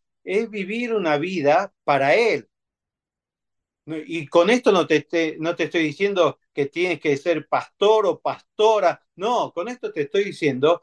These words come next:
que puedes desarrollar tu trabajo, tu negocio, tu emprendimiento, lo que sea, pero todo, eh, todo envuelto en una vida servicial, en una vida entregada al Señor. ¿Eh?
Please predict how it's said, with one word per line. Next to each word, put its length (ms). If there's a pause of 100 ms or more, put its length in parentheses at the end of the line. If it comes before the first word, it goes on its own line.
(220)
que 240
puedes 300
desarrollar 560
tu 200
trabajo, 540
tu 140
negocio, 580
tu 120
emprendimiento, 840
lo 160
que 140
sea, 380 (240)
pero 260
todo, 720 (240)
eh, 420 (120)
todo 320
envuelto 920
en 180
una 220
vida 480 (240)
servicial, 1040
en 180
una 200
vida 440
entregada 880
al 100
Señor. 560 (1600)
¿Eh? 240